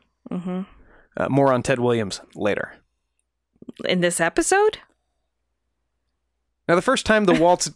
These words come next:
Speaker 2: head rumor ever, uh, seems to have been addressed in print, the first reference to it I could find, was in a nineteen sixty-nine Ici Paris article.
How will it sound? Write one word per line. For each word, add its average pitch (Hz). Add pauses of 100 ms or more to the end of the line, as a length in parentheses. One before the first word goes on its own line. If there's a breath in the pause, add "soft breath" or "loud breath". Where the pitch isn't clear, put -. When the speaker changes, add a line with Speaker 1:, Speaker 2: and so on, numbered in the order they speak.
Speaker 2:
head 151
rumor 139
ever, 143
uh, 127
seems 208
to 196
have 170
been 160
addressed 143
in 139
print, 92
the 131
first 180
reference 151
to 147
it 139
I 135
could 131
find, - (1000)
was 139
in 151
a 143
nineteen 170
sixty-nine 131 (240)
Ici 196
Paris 180 (120)
article. 113